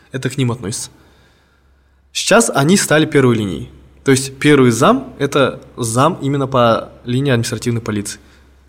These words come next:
Но пока это только н-,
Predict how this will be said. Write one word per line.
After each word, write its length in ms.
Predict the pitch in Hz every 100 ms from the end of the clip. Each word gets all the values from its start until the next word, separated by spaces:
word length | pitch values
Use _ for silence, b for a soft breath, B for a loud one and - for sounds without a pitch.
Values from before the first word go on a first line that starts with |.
| _
Но 500 | 123 131 123 127 - - - _ _ _
пока 240 | - 110 180
это 180 | 180 120
только 220 | 131 127
н-, 540 | 113 110 104 101 101